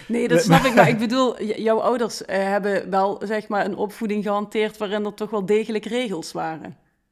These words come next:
Speaker 2: Nou, dat
Speaker 1: Of
Speaker 2: v-, dat viel
Speaker 1: viel
Speaker 2: wel,
Speaker 1: mee?
Speaker 2: dat viel wel mee.
Speaker 1: Oké.
Speaker 2: Maar ik hield mezelf altijd bezig gewoon met mijn muziek maken, boven. Maar, eh, ja, ik, ik ken die anekdote, ik, een hele hoop. Eh, ik heb,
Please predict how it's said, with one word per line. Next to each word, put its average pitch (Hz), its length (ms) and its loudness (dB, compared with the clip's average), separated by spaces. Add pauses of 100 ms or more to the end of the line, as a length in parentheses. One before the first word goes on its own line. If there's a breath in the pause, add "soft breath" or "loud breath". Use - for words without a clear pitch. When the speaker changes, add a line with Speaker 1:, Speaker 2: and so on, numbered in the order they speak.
(680)
Speaker 2:
Nou, 143 340 4
dat - 100 2
Speaker 1:
Of - 80 -4
Speaker 2:
v-, - 40 -12 (100)
dat 143 160 2
viel 151 120 0
Speaker 1:
viel 143 80 2
Speaker 2:
wel, 156 100 0
Speaker 1:
mee? 165 80 -8
Speaker 2:
dat 165 120 -2
viel 151 140 0
wel 143 100 0
mee. 139 300 -2
Speaker 1:
Oké. - 260 -12 (100)
Speaker 2:
Maar 131 200 0
ik 139 120 0
hield 143 100 0
mezelf 139 300 2
altijd 135 180 -2
bezig 127 340 0
gewoon 135 200 -4
met 135 100 -4
mijn 143 140 -4
muziek 143 200 0
maken, 139 440 -8
boven. 131 400 -4 (760)
Maar, 123 280 -8
eh, 123 400 -4 (1600 loud breath)
ja, 151 260 6
ik, 143 120 -2
ik 156 140 -4
ken 151 200 0
die 147 140 0
anekdote, 139 540 -4
ik, 131 160 -10
een 113 200 -18
hele 147 260 0
hoop. 147 220 0
Eh, - 380 -4
ik 160 80 -4
heb, 160 320 -2